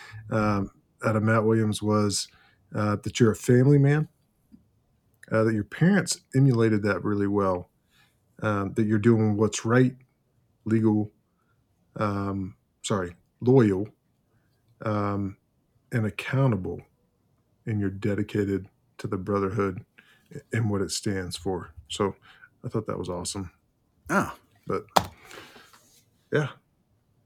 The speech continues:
Speaker 1: that's the tail end of the memories. What, what else you got from, uh, from a story for, for Chad that, or for Brad that we need to?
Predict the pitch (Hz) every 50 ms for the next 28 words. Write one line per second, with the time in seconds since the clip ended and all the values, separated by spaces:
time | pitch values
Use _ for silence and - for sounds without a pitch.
0 | _ _ _ _ _ _ _ - 131 113 104 - - 113 - - 123 120 120 123
1 | 123 120 117 117 107 113 120 135 143 131 117 113 107 - 113 113 123 120 - _
2 | - 117 127 139 143 135 - 123 113 131 135 131 123 - - - 127 113 110 107
3 | 104 101 101 95 92 - _ _ _ _ _ - 120 110 - - - - 135 131
4 | 135 139 139 139 135 - - 101 87 - - - _ _ _ _ _ _ _ -
5 | - 113 104 - - - 127 117 113 110 110 110 107 107 104 - - - 120 110
6 | 104 98 90 - 110 101 101 110 107 110 110 107 101 104 113 113 117 110 98 107
7 | 101 95 92